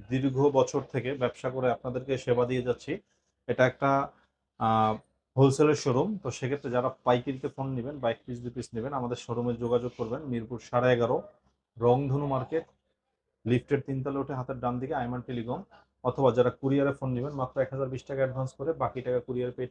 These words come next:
করে নিতে পারবেন। রবিবারে শুধু মার্কেট বন্ধ থাকে।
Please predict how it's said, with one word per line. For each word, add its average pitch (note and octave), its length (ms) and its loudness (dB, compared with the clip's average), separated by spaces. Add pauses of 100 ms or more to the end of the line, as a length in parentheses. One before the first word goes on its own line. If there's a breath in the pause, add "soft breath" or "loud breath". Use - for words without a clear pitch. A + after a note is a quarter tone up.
করে B2+ 140 -2
নিতে B2+ 200 -4
পারবেন। C3 300 -2
রবিবারে C3 460 2
শুধু C#3+ 200 -8
মার্কেট B2+ 300 -6
বন্ধ B2 260 -4
থাকে। A#2 300 -8